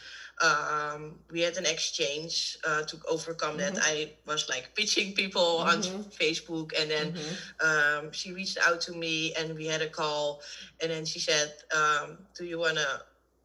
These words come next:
Speaker 1: do you have a mindset coach?" And I said, "No." And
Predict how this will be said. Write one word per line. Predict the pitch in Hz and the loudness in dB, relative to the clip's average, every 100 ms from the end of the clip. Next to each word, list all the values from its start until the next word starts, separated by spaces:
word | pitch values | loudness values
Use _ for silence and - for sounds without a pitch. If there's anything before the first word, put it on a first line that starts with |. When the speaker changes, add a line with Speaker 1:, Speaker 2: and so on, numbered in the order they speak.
| - | -6
Speaker 1:
do | 165 | 0
you | 160 | 0
have | 156 | 0
a | 165 | -2
mindset | 156 156 160 160 143 | 0 0 0 -4 -4
coach?" | - 135 135 151 | -2 -2 -2 -2
And | |
I | 147 | -2
said, | 151 160 180 | -2 -4 -2
"No." | 170 160 | 0 2
And | 156 | 0